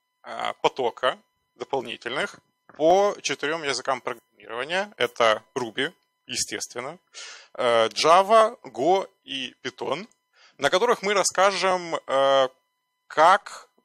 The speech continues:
применительно к конкретным технологиям и стекам, э, в языках программирования разбить один большой монолит на много-много маленьких-маленьких микросервисов.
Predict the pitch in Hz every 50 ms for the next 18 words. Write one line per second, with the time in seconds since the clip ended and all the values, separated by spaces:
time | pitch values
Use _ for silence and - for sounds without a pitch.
0 | _ _ - 139 135 143 151 151 160 170 151 - - 135 127 127 123 120 117 110
1 | 107 - _ _ - - - 131 131 123 113 104 104 _ _ _ _ _ _ _
2 | _ _ _ _ - 131 123 - - 123 120 - - 110 101 - 113 - 127 123
3 | 127 127 113 107 110 107 101 104 110 _ _ - 117 110 - 117 117 110 104 107
4 | - - - - 123 117 - - 107 107 101 104 _ _ _ - 123 113 110 110
5 | 107 107 107 113 120 120 110 127 - - - - - 120 123 127 170 208 285 311
6 | 277 233 214 202 190 185 190 _ _ - - - - - - _ _ _ _ _
7 | _ _ - - 143 175 175 151 151 170 202 190 - - - - - _ - 170
8 | 147 120 139 135 135 - - 143 131 123 127 127 139 156 170 233 262 - - 131
9 | 147 170 185 180 170 156 131 117 123 131 151 170 165 147 131 123 135 147 147 117
10 | 117 117 127 139 135 123 120 117 - - 117 - - 127 127 123 113 107 - 113
11 | - - 113 - - 104 - - 117 - - - - - - - -